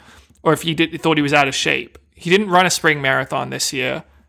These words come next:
Like, I, I don't see the benefit to him for signing up for this race if he's just gonna embarrass himself. But remember the last time he stepped on a marathon course, he kinda did embarrass himself because he dropped out with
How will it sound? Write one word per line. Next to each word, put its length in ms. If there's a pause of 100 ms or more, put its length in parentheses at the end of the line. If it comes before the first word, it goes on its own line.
(380)
Like, 320
I, 180
I 120
don't 200
see 280
the 160
benefit 540
to 80
him 260
for 160
signing 420
up 140
for 100
this 220
race 320
if 80
he's 160
just 220
gonna 300 (340)
embarrass 480
himself. 540
But 280
remember 280
the 60
last 300
time 140
he 60
stepped 280
on 80
a 40
marathon 440
course, 300
he 80
kinda 280
did 180
embarrass 360
himself 400
because 160
he 80
dropped 320
out 220
with 200